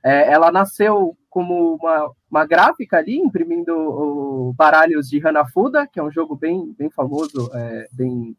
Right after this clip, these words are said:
cultural lá, japonês. Passou por, é, rede de motel,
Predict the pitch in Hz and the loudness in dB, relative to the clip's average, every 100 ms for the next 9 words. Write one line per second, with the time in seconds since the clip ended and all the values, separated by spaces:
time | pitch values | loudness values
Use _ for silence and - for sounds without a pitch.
0 | _ - 127 - 117 131 143 135 135 123 | _ -12 -12 -6 2 4 6 4 4 2
1 | 123 135 185 247 262 - _ - 185 202 | -2 0 2 0 -4 -12 _ 0 0 4
2 | 214 214 208 190 175 _ 131 135 135 127 | 2 2 2 2 0 _ -4 -2 0 -2
3 | 127 135 196 202 180 175 156 156 151 175 | -2 0 0 0 -4 0 0 -2 -2 4
4 | 226 262 262 247 | 4 6 4 2